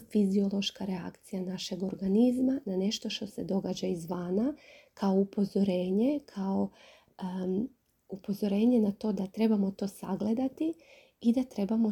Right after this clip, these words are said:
tu nešto promijeniti kako bi ponovno naš organizam doveli u stanje neke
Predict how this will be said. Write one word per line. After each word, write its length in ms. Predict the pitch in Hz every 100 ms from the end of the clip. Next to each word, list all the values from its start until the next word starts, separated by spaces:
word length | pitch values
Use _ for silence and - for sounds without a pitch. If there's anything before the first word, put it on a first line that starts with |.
| 208
tu 160 | 240 220
nešto 340 | 214 208 196
promijeniti 840 | 196 185 180 170 208 330 330 247 -
kako 340 | 220 247 -
bi 180 | 214 214
ponovno 500 | - 214 330 311 226
naš 300 | 202 214 -
organizam 580 | 196 196 185 190 214 196
doveli 320 | 185 196 202
u 80 | 185
stanje 500 | - - 175 196 190
neke 380 | 185 185 185